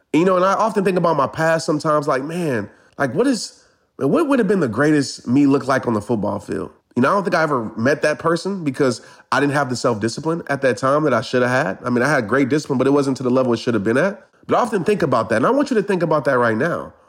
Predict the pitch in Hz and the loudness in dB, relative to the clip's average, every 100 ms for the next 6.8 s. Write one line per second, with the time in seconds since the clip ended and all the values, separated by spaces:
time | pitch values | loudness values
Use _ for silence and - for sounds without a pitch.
0 | _ - 156 127 165 - _ - 127 262 | _ -4 -2 -2 -10 -20 _ -6 -2 0
1 | 349 330 262 139 208 202 156 175 208 - | 0 -4 -4 0 0 0 -2 -2 -2 -6
2 | - - - - _ - 175 170 151 139 | -14 -16 -20 -20 _ -2 0 2 2 -2
3 | - _ _ - 175 - - 165 190 - | -10 _ _ -2 -2 -2 -2 -2 -2 -4
4 | - 277 190 120 - _ - - - - | -2 0 0 -2 -10 _ -20 -12 -8 -2
5 | 226 233 190 156 127 160 208 139 139 220 | 2 4 4 2 2 2 2 2 2 2
6 | 208 156 196 190 165 151 127 | 0 0 0 0 2 0 -2